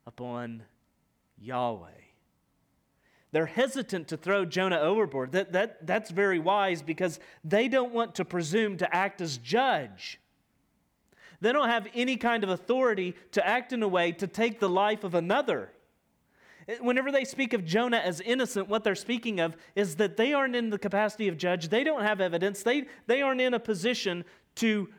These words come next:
kill this man. It's not that Jonah's innocent. It's that them taking his life, they would have no cause to do so. They don't want to presume to act as judge. Now, why would they then proceed to do so?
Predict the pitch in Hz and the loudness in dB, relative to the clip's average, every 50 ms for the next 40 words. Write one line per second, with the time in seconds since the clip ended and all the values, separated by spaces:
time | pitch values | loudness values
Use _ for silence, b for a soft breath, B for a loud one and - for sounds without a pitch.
0 | _ _ _ - - - 285 277 240 180 143 131 123 113 - _ - 156 175 165 | _ _ _ -2 2 2 4 4 4 2 2 0 -4 -8 -10 _ -4 -4 -2 -2
1 | - 170 165 147 127 98 87 82 82 85 _ _ _ _ _ _ _ _ _ _ | -2 -2 -2 -2 -2 -2 -6 -14 -20 -20 _ _ _ _ _ _ _ _ _ _
2 | _ _ _ _ _ - 139 - - 247 269 262 254 220 175 160 143 214 220 226 | _ _ _ _ _ -18 -12 -2 0 0 0 2 0 -2 -2 0 0 0 0 2
3 | 214 185 165 - - - 226 240 214 143 - - 156 147 156 175 180 165 - - | 0 -2 -4 -4 -2 0 0 0 0 -2 -4 -6 -8 -8 -6 -8 -8 -8 -4 -2
4 | 196 190 - B B B B B B B B B B _ - 147 135 208 247 262 | -2 -2 -4 B B B B B B B B B B _ -14 -4 0 2 2 2
5 | 247 220 - 208 226 254 233 233 233 220 190 180 170 156 139 143 156 190 240 262 | 2 0 0 0 0 0 0 -2 -2 -2 0 0 0 0 0 0 2 2 4 2
6 | 226 175 - 135 160 208 254 269 233 180 180 190 180 170 175 175 170 160 - - | 2 0 -2 0 0 0 2 2 2 2 2 0 0 0 0 0 0 0 0 2
7 | 208 220 214 214 202 170 - - 160 135 139 202 254 262 - - 185 160 139 151 | 2 4 4 2 0 -4 -8 -14 -12 -4 0 0 0 0 0 -2 -2 0 0 2
8 | 180 214 277 269 247 226 190 170 - 175 160 147 202 226 208 175 165 180 202 190 | 2 2 2 0 0 0 -2 -2 -2 -4 -2 -2 -2 0 0 0 0 0 0 -2
9 | - 160 147 135 214 226 226 185 170 180 190 185 175 175 220 254 285 302 311 311 | -4 -8 -4 -2 0 0 0 -2 -2 0 0 0 0 2 2 2 2 2 0 0
10 | 254 262 226 202 226 214 196 B B B B B - 170 233 233 226 220 208 - | -2 -2 0 2 2 2 0 B B B B B 0 2 2 2 2 -2 -6 -10
11 | - - - 202 185 175 - - 254 254 226 190 190 175 175 240 262 269 240 - | -14 -6 -2 -2 -2 -2 -2 0 0 0 0 -2 -4 -4 -2 -2 -2 -2 -4 -6
12 | - 139 104 87 76 | -6 -6 -6 -6 -10